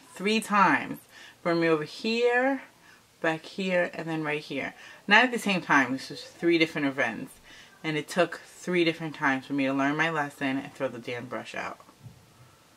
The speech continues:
Now I'm just gonna take my beauty blender and blend this foundation in.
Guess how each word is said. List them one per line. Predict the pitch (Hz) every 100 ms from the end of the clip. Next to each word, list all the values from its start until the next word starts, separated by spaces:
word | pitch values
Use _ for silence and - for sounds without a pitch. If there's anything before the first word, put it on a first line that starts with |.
| _ _ _ _ _ - 113 - _ -
Now | 208
I'm | 220
just | 214 202
gonna | 196 185
take | 185
my | 180
beauty | 170 185 190
blender | 185 196 202 202 202 - 190
and | 180 175 185 170
blend | 165
this | 165 165
foundation | 175 170 170 208 240
in. | 254